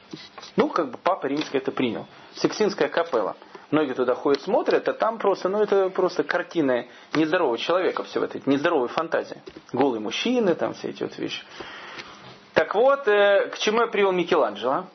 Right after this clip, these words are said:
Микеланджело изображает Моше,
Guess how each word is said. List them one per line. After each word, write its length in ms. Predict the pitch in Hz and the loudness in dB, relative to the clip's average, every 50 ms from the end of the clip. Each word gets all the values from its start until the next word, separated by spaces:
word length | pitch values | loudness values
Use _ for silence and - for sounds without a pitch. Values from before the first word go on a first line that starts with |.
| - - | -2 0
Микеланджело 880 | 156 170 - 190 190 233 294 320 302 226 247 233 220 220 220 226 233 - - - _ _ - - - - - - - - - - - - - - - - | 0 0 2 2 4 4 4 2 2 2 2 4 4 4 2 2 -2 -6 -14 -20 _ _ -20 -20 -20 -20 -20 -20 -14 -12 -12 -12 -12 -14 -16 -12 -2 2
изображает 760 | 165 160 156 180 - - 190 175 - 240 240 220 202 208 170 | 2 4 4 2 2 2 0 2 2 4 4 4 2 0 0
Моше, 680 | 170 180 180 180 - - 254 247 220 185 180 185 208 | 0 0 0 0 0 2 4 4 6 6 4 4 2